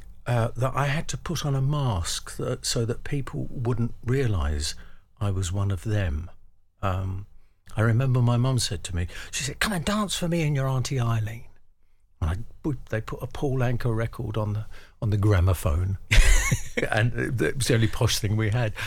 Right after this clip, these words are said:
And I danced and jigged, and my legs were up in the air like the Tiller girls from the Sunday night at the London Palladium. And they were laughing, and I heard my mum say,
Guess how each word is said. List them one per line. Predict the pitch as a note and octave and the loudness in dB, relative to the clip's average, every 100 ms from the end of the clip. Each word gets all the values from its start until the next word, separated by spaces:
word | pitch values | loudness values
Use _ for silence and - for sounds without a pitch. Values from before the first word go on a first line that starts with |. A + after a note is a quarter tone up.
| - | -6
And | E3+ | -2
I | G#3+ B3 F#3 - | 0 0 -2 -2
danced | B3 A#3 B3 G#3 - | 0 2 0 0 -2
and | A#3 G#3 | -2 -2
jigged, | C#3+ - A#3+ A#3 - | -2 0 2 0 2
and | A3+ | 2
my | G#3 | 2
legs | G#3 G#3 A3+ - | 0 2 2 2
were | G3+ G#3+ | 0 0
up | G3+ | 0
in | G3 | 0
the | F#3+ | 0
air | G3 G3 | 2 2
like | F#3+ F#3+ - - - | 2 0 -4 -8 -6
the | F3+ | -4
Tiller | E3+ - G#3+ G#3 | -4 -2 2 2
girls | D#3+ F#3+ F#3+ F#3+ - | 4 4 4 2 0
from | F#3+ | 0
the | F3+ | 0
Sunday | C3+ - F#3 F#3+ E3+ | 0 0 0 0 0
night | F3 E3+ | 0 0
at | E3 | 0
the | |
London | E3 E3 E3+ | -2 -2 -4
Palladium. | F3 E3+ D#3+ D#3 D#3+ D3+ - - - - | -4 -2 -2 -2 -4 -4 -8 -10 -10 -8
And | D#3+ | -4
they | F#3 | -2
were | E3 | -2
laughing, | F3 F3 F#3 - D3+ | 0 0 -2 -2 -2
and | C#3+ | 0
I | |
heard | C#3+ D3 | 0 0
my | B2+ | 2
mum | B2 A#2+ A#2 | 2 2 2
say, | - A#2+ A2 | 0 -2 -2